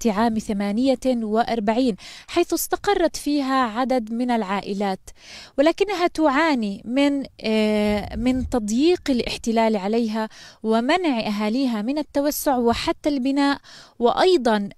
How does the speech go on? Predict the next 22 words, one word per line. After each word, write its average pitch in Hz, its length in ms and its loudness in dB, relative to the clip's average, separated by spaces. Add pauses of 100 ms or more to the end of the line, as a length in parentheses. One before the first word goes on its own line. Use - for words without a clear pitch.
(140)
الرعي 269 580 2
في - 180 -6
المناطق 247 800 -2
المحيطة 233 640 -4
أو 220 180 -2
حتى - 320 -2
المناطق 226 540 -2
التي 269 300 -4
تشكل 311 640 0 (380)
امتداد 277 720 2
لأراضيها. 208 1000 -2 (380)
نتحدث 359 520 -2
عن 254 160 -2
الظروف 240 640 -2
المعيشية 220 840 0
لهذه 247 460 -2
القرية 214 640 -2
الصغيرة، 226 680 -2
ونتحدث 240 680 -4
أيضا 247 440 -2 (360)
عن 226 200 -2
واقع 233 680 2